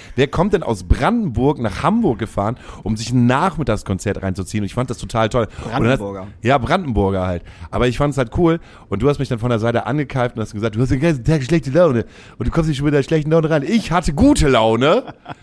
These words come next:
Speaker 1: Als ich dich dann gesehen hatte, hatte ich keine gute Laune gehabt.
Speaker 2: <laughs>
Speaker 1: Da haben wir erstmal mussten wir uns erstmal in den Arm nehmen und ich hab das dann natürlich auch über die Zeit halt reflektiert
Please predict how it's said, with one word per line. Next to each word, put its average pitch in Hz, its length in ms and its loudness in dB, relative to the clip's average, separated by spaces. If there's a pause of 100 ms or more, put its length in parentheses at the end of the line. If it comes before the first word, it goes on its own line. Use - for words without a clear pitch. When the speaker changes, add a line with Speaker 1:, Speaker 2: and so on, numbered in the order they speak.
(260)
Speaker 1:
Als 143 160 0
ich 156 60 -8
dich 160 100 -4
dann 165 140 2
gesehen 156 180 0
hatte, 175 100 2
hatte 175 80 0
ich - 60 0
keine 165 220 2
gute 104 220 -2
Laune 95 320 0
gehabt. 165 400 -2
Speaker 2:
<laughs> 196 60 -2 (600)
Speaker 1:
Da 107 60 0
haben 127 120 4
wir 139 160 2
erstmal 143 420 -2 (400)
mussten 160 260 0
wir 143 60 -4
uns 127 100 -6
erstmal 139 300 -2
in 120 80 -2
den 110 140 0
Arm 123 300 -2
nehmen 165 200 -2
und 127 60 -4
ich 127 100 -6
hab 135 80 -6
das 117 160 -10
dann 117 120 -4
natürlich 117 240 -8
auch 101 100 -8
über 104 100 -10
die 101 100 -10
Zeit 113 280 -6
halt 92 160 -8
reflektiert 202 920 -2